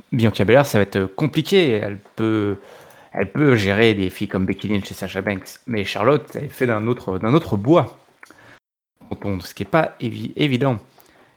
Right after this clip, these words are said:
Et Bianca Belair, euh, débarque à son tour. Euh, elle explique que, mais non, euh, que Charlotte est, est, est parano. Euh,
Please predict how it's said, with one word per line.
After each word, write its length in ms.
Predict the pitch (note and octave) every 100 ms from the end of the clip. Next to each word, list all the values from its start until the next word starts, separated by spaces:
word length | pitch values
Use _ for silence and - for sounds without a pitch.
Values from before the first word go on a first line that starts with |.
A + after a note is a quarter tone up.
| -
Et 180 | G#2 G2
Bianca 340 | A2+ G#2+ G#2+
Belair, 540 | F#2+ G2 B2+ C3 - -
euh, 160 | F#2+
débarque 360 | F2 G#2 A2+ A2
à 40 |
son 160 | - G#2
tour. 420 | - E3+ F3+ - _ _ _ _ _ _ _ B2
Euh, 420 | G#2 F#2+ F2+ F2+
elle 60 | F#2
explique 380 | - - A#2
que, 60 | F#2+
mais 220 | F2 F2+
non, 280 | F#2 A#2+ F#2
euh, 160 | F2+ F#2
que 80 | -
Charlotte 320 | G2+ G#2 -
est, 120 | -
est, 260 | B2+ - D3
est 40 | B2
parano. 640 | A#2 F#2+ F#2+ A2 C#3 E3 - - - -
Euh, 380 | A2 G2 F#2 F#2